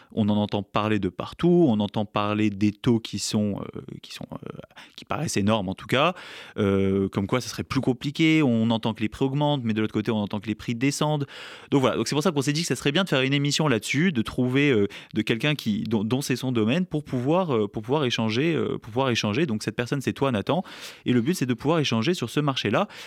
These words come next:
Moi, ce que j'aimerais bien, donc, c'est, euh, évidemment de prendre des conseils, euh, à ton, à, euh, avec toi. Et, euh, j'aimerais savoir déjà, est-ce que tu as, euh,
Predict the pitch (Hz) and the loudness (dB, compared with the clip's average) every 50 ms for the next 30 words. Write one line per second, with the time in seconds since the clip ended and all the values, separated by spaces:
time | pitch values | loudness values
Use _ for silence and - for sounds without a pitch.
0 | - - - 165 180 - - 127 113 123 120 123 113 113 107 104 110 156 190 190 | -6 -2 0 0 0 2 2 2 2 2 2 2 2 2 0 2 2 2 2 2
1 | 135 117 123 123 - - 123 143 160 123 104 101 104 101 107 104 110 135 135 113 | 2 0 -2 -2 -2 0 2 4 4 4 4 2 2 0 0 0 0 2 2 0
2 | 95 - - 160 135 113 104 - 107 104 - - 123 123 107 98 - - - 62 | 0 -2 -2 -2 -2 -2 -2 -2 -4 -4 0 0 2 2 2 0 -2 -4 -6 -6
3 | 60 - - - - - - - - - 104 98 - - - - - - _ _ | -6 -6 -6 -8 -8 -8 -8 -8 -6 -6 -6 -4 -4 -6 -6 -8 -10 -12 _ _
4 | - - - - - - - - - 107 95 104 - - - 185 196 226 - - | -18 -16 -14 -12 -10 -10 -6 -4 -4 -2 -2 -2 -2 0 0 0 2 0 0 0
5 | - 151 185 202 190 156 120 101 98 104 107 107 110 151 175 - 120 120 160 165 | 0 0 2 2 2 2 2 0 0 0 0 0 0 -2 -2 -2 -2 -2 -2 0
6 | 120 113 110 175 - - - - 190 196 - - - 117 120 139 175 202 202 185 | 0 0 0 0 0 -2 -2 -2 -4 -4 -4 -4 -2 -2 0 0 2 2 0 0
7 | 147 123 110 107 - - - | 0 0 0 0 -2 -2 -4